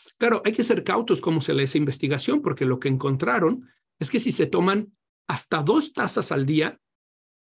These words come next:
el café tiene un efecto protector, pero si se toman más de dos tazas al día, tiene un efecto degenerativo, un efecto que va dañando el, eh, el deterioro cognitivo. <clears throat> Entonces, cuando salió esta investigación,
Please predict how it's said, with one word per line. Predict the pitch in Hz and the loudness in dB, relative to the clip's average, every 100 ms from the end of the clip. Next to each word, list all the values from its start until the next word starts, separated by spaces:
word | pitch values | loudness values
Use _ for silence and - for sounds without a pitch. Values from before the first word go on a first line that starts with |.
| _ | _
el | 147 | -4
café | 143 139 160 | -2 -2 -2
tiene | 156 160 | 2 2
un | 151 | 2
efecto | - 131 - 139 | -2 -4 -2 -2
protector, | 151 131 135 - 160 160 _ _ | -4 -4 -8 0 -2 -2 _ _
pero | - 143 | -4 -2
si | 139 143 | 0 -4
se | 147 | -2
toman | 170 175 165 | 0 2 2
más | 147 143 175 190 | 2 2 2 2
de | 180 | 2
dos | 151 147 | 2 0
tazas | - 147 160 147 | -2 -6 -6 -4
al | 147 | -2
día, | 156 143 - _ _ _ - | 0 -2 -4 _ _ _ -2
tiene | 160 147 | 0 2
un | 160 | 2
efecto | 147 - 143 - 160 156 | 0 0 -4 0 0 0
degenerativo, | 139 139 139 156 147 151 147 214 302 | -2 -2 -2 0 0 0 0 2 4
un | 165 143 | 4 2
efecto | 147 165 135 160 | 0 -2 -2 -2
que | 143 | 0
va | 139 139 | 0 0
dañando | 151 139 143 143 147 247 - _ _ _ _ | 0 0 2 2 2 0 -4 _ _ _ _
el, | 151 151 165 - | 2 2 2 -2
eh, | - 143 131 120 127 | -2 0 0 -2 -6
el | - 131 | -2 0
deterioro | 139 143 143 151 156 | 0 2 2 4 2
cognitivo. | 160 139 147 147 175 151 - | 0 0 -2 0 -2 -2 -8
<clears throat> | _ | _
Entonces, | - 131 - 214 233 220 | -4 -4 2 4 4 0
cuando | 160 151 | -2 0
salió | 175 220 | 0 0
esta | 277 | 2
investigación, | 339 285 208 147 135 156 254 - | 2 2 0 0 2 0 0 -4